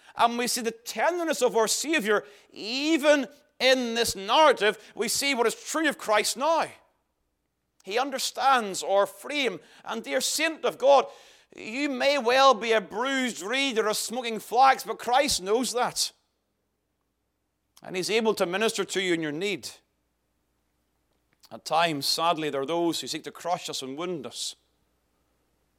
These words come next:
and press us. But the Lord knows our needs. He is that tender and compassionate Savior.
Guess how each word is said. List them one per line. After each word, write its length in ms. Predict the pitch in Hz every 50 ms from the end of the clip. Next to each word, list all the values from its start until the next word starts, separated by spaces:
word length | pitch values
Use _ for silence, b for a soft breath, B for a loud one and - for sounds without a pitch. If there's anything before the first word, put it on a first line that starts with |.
| _ _ _ _ _ _ _ _ _ _ _ _ _ _ _ _ -
and 100 | - -
press 380 | - 165 175 185 185 185 -
us. 340 | 156 123 - - - - - - _ _ _ _ _ _ _ _ _ _ _ _ _ _ _ _ _ _
But 80 | - -
the 80 | -
Lord 400 | 135 139 147 180 190 185 180 -
knows 480 | 139 151 160 180 185 180 175 170 147 143
our 140 | 135 131 131
needs. 720 | 127 131 151 175 185 160 - - - - - - - - - _ _ _ _ _ _ _ _ _ _ _ _ _ _ _ _ _ _
He 120 | - 139
is 160 | 156 170 156
that 320 | - 156 151 135 - _ -
tender 500 | - 165 180 185 190 180 165 143 151 143
and 80 | 139
compassionate 760 | 131 - 139 - - - 170 180 165 - - 147 131 123 120 -
Savior. 680 | - - - 175 175 170 160 - 104 110 117 107